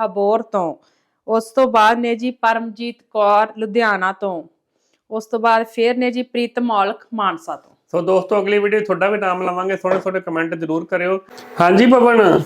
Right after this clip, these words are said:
Speaker 1: ਦੋ ਮਿੰਟਾਂ 'ਚ ਦਹੀਂ ਜਮਾਉਣ ਦੇ ਲਈ ਸਭ ਤੋਂ ਪਹਿਲਾਂ ਤੁਸੀਂ ਓਨਾ ਦੁੱਧ ਲੈ ਲੈਣਾ ਹੈ, ਜਿੰਨਾ ਤੁਸੀਂ ਦਹੀਂ ਜਮਾਉਣਾ ਹੈ।
Speaker 2: ਵੀ ਜਿੰਨੇ ਕੁ ਆਪਾਂ ਮੈਂਬਰ ਹਾਂ।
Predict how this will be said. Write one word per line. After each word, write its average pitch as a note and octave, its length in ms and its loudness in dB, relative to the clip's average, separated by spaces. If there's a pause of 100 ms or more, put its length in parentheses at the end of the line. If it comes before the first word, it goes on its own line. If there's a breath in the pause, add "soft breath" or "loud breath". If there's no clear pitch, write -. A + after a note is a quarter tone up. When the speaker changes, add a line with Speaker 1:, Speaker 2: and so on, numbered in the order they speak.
(120)
Speaker 1:
ਦੋ C4 160 6
ਮਿੰਟਾਂ D4 380 4
'ਚ C#4+ 120 2
ਦਹੀਂ A#3+ 300 4
ਜਮਾਉਣ B3 360 6
ਦੇ A#3 100 6
ਲਈ A#3+ 180 4
ਸਭ A#3 240 2
ਤੋਂ C4 180 2
ਪਹਿਲਾਂ A#3+ 320 4
ਤੁਸੀਂ A#3 440 0
ਓਨਾ A3 280 4
ਦੁੱਧ G3 260 0
ਲੈ A#3+ 220 4
ਲੈਣਾ A3 200 2
ਹੈ, B3+ 140 -2 (100)
ਜਿੰਨਾ G#3+ 300 0
ਤੁਸੀਂ G#3+ 340 -2
ਦਹੀਂ A3+ 240 2
ਜਮਾਉਣਾ G3 400 -4
ਹੈ। - 160 -20
Speaker 2:
ਵੀ D#3+ 120 4
ਜਿੰਨੇ F#3+ 280 4
ਕੁ G#3 100 2
ਆਪਾਂ G#3+ 200 4
ਮੈਂਬਰ D#3 380 4
ਹਾਂ। A#2+ 220 -2